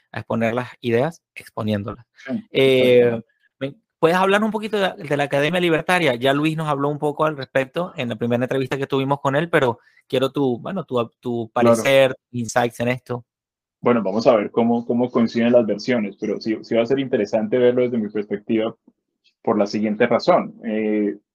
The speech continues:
Speaker 2: Luis, eh, Luis Eduardo, eh, o sea, mi coproductor con el canal Academia Voluntaria, pues no solamente es, eh, o sea, mi gran amigo, eh, mi hermano lo considero, sino que,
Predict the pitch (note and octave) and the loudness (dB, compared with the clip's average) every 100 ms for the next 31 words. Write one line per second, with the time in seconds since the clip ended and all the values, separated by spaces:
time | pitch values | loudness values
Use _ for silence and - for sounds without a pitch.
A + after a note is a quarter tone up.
0 | _ _ _ _ _ - C3 A#2+ C#3+ D3+ | _ _ _ _ _ -8 0 4 4 4
1 | - - - - - B2+ A2 G#2+ A2 C#3 | 0 -16 -18 -16 -10 -6 0 4 6 6
2 | A#2+ A2+ - _ _ _ B2+ A2 G2+ G2 | 6 0 -4 _ _ _ -10 -8 -6 -8
3 | F#2 G#2 G#2+ G#2 G#2 G#2+ A2+ - G2+ F#2+ | -10 -14 -8 -6 -6 0 0 0 -4 -4
4 | - G#2+ G#2+ - B2 A2+ G#2+ G2 G#2 - | 0 0 0 0 0 2 0 0 0 -2
5 | G2 G#2 G#2 G#2+ F#2+ G#2 G2+ G#2 G#2 F2+ | -2 -6 -6 -6 -6 -2 0 0 -4 -10
6 | F2 A2 A2+ A2+ G#2 A2+ A2+ A2 G#2 - | -4 0 2 0 4 6 8 6 0 -10
7 | - _ _ _ _ _ _ _ - G2 | -20 _ _ _ _ _ _ _ -6 -2
8 | G2+ G2 F#2 F2 D#2 - - - - - | 0 -2 -4 -8 -10 -18 -16 -14 -14 -14
9 | F#2+ F#2+ - G2 F2 G#2+ A2 A#2+ C#3 A#2 | -12 -10 -8 -10 2 4 6 6 6 4
10 | B2 C3+ C#3+ - G#2 G2 G2 G2 G2 - | 4 2 -6 -14 -12 -8 -8 -8 -10 -14
11 | _ _ G#2+ G#2+ G#2+ G2+ A2 B2 C3 A#2 | _ _ -6 0 0 4 4 4 2 0
12 | G#2+ A2+ G2+ A2+ - - - G#2+ G#2 G#2 | -4 -2 0 -2 -6 -10 -6 -2 -2 -4
13 | - B2 A#2+ B2 A#2 A2+ G2+ | -2 0 0 2 2 2 -2